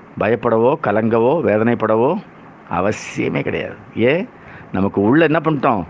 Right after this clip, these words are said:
ரைட்டா செட் பண்ணிட்டோம். அது ராங்காவே போக முடியாது. அதனால, தயவு செஞ்சு இந்த கம்யூனிகேஷனை கேட்ட உடனேயே அப்பப்போ, அப்பப்போ உங்க மனசை அப்படி செக் பண்ணிங்க. என்ன வார்த்தைகள் வருது?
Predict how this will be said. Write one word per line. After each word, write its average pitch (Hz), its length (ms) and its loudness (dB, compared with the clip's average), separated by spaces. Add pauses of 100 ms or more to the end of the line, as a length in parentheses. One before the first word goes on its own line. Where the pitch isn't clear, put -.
(100)
ரைட்டா 170 500 -2
செட் 175 280 -2
பண்ணிட்டோம். 117 380 -2 (800)
அது 104 180 0
ராங்காவே 147 600 4
போக 151 200 2
முடியாது. 123 400 0 (1600)
அதனால, 98 480 0 (760)
தயவு 160 360 4
செஞ்சு 90 280 -4 (1040)
இந்த 92 240 -2
கம்யூனிகேஷனை 123 600 -2
கேட்ட 123 500 -2 (140)
உடனேயே 120 600 0 (1000)
அப்பப்போ, 131 580 2
அப்பப்போ 131 300 -2
உங்க 120 300 2
மனசை 117 40 -2
அப்படி 110 220 0
செக் 113 220 -4
பண்ணிங்க. 90 340 0
என்ன 127 180 2
வார்த்தைகள் 143 420 2
வருது? 117 320 0